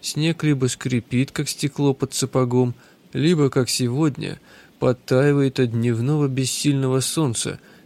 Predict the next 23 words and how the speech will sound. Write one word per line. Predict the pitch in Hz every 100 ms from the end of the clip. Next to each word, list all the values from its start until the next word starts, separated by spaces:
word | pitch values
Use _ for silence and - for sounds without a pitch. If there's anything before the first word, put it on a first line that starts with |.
| _ -
и | 135
превращается | 151 156 151 147 135 - 127 127 - 127
в |
пародию | - 143 131 120 117 120
на | 117 123
кашу, | - 107 - - 110 - - -
вязкую | 110 110 139 - - 135 -
и | 131
ненадёжную, | 131 131 131 151 117 117 - - - _ _ _ _ -
готовую | 120 110 135 123 123
в | 113
любой | 127 131 127
момент | 123 120 123 113
подвести. | - 113 110 110 - - - - _ _ _ -
Лейтенант | 131 113 - 123 147 156
замер | 123 139 147 143
за | 123 127
стволом | - 131 131 123 147
старой | - - 123 123
сосны | 127 143 135 151 147
с | 117
раздвоенной | 127 120 120 120 117 120
вершиной, | 120 127 - 123 104 -